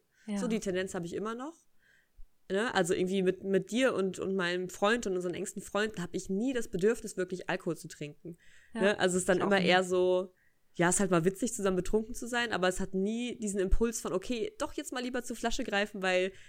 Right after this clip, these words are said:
Speaker 2: dann ist irgendwie alles witziger und einfacher. So.
Speaker 1: Ja, nur so hat man dann eine schöne Zeit zusammen, ne?
Speaker 2: <laughs> Ja, ja, genau, genau.
Speaker 1: Ja.
Speaker 2: Das habe ich halt mit anderen Freundeskreisen noch viel eher. Ähm, aber schafft das halt mittlerweile echt gut, da, keine Ahnung, das so,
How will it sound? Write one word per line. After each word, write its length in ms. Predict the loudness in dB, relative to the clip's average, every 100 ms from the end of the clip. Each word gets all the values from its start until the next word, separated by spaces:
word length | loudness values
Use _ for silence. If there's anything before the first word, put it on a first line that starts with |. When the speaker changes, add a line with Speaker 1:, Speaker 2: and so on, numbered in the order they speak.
| -2
Speaker 2:
dann 140 | 2
ist 120 | 4 6
irgendwie 280 | 4 6
alles 260 | 6 6 4
witziger 380 | 0 0 2 2
und 120 | 2
einfacher. 480 | 0 -2 -6 -10 -14
So. 160 | -8 0
Speaker 1:
Ja, 160 | 8 10
nur 180 | 10 8
so 160 | 8
hat 100 | 8
man 140 | 6 4
dann 100 | 4
eine 80 | 2
schöne 260 | 0 0
Zeit 280 | 0 0 0
zusammen, 280 | -4 -6 -6
ne? 180 | -6 0
Speaker 2:
<laughs> 40 |
Ja, 160 | 6 8
ja, 180 | 8 6
genau, 400 | 4 2 0 0
genau. 180 | 2 2
Speaker 1:
Ja. 60 |
Speaker 2:
Das 100 | 6
habe 100 | 4
ich 60 | 4
halt 100 | 2
mit 100 | 2
anderen 220 | 0 -2
Freundeskreisen 540 | 0 0 0 -2 -2 0
noch 120 | -2
viel 200 | -2 -2
eher. 360 | 0 0 -2 -6 _ -20 -20 -20 -14
Ähm, 500 | -8 -6 -6 -8 -14 _ -20 0
aber 160 | 4 6
schafft 200 | 4 0
das 140 | 0
halt 100 | 0
mittlerweile 440 | 0 0 2 2 0
echt 180 | -2
gut, 180 | -2 0
da, 240 | 0 -2 -4
keine 220 | -8 -8 -6
Ahnung, 320 | -6 -8 -14 -14 -14 -14 -16 -20 -20 _ -18 -6
das 220 | -4 0
so, 480 | 2 4 4 0